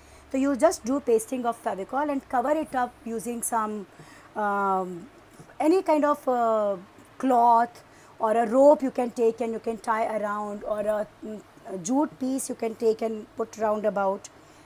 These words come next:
You know, that this is the way you are going to make your tables and sittings. Okay,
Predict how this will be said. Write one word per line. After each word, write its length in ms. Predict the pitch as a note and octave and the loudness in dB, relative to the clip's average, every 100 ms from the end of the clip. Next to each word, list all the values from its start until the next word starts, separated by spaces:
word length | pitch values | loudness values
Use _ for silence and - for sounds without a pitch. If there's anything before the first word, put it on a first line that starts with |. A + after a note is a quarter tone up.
| - | -14
You 80 | - | -8
know, 100 | D#4 | -6
that 140 | D#4+ B3+ | -4 -4
this 180 | C4 | -4
is 160 | C#4+ C4 | -4 -4
the 120 | A#3+ | -4
way 220 | G#3+ B3 | -4 -4
you 180 | D#4+ A#3 | -2 0
are 100 | A3 | 0
going 200 | F#3+ F3+ | 0 -6
to 120 | - | -8
make 300 | F#3 F#3 A3+ G#3 | -6 -6 -4 -4
your 120 | G3+ | -4
tables 600 | - G3 F3+ C4+ A#4 - - - - - | -4 -8 -6 -6 -8 -14 -20 -20 -20 -10
and 120 | G3+ | -10
sittings. 580 | G3 G#3 - B3+ C#4 - - | -8 -10 -10 -12 -12 -14 -14
Okay, 220 | A3 F4 | -6 -4